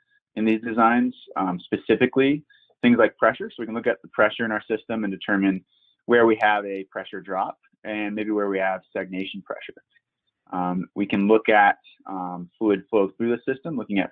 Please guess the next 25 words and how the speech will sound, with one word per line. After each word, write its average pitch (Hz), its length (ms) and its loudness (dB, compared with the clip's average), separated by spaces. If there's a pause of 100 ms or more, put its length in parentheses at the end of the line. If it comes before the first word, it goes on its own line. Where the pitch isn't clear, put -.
flow 104 140 8
rate. 123 380 6
So 98 100 -2
what 117 200 4
is 113 120 0
our 101 160 -2
volume 98 560 -8
flow 104 140 -2
rate? 101 340 -4
What 95 180 -10
is 92 80 -12
our 87 140 -12
mass 87 260 -14 (160)
flow 90 120 -2
rate? 87 280 -4 (640)
Those 98 160 2
are 98 80 4
great 92 280 0
indicators 90 580 -4
of 85 140 -6
how 90 120 2
our 87 140 4
product 87 360 0
is 85 120 -16
performing. 92 560 -4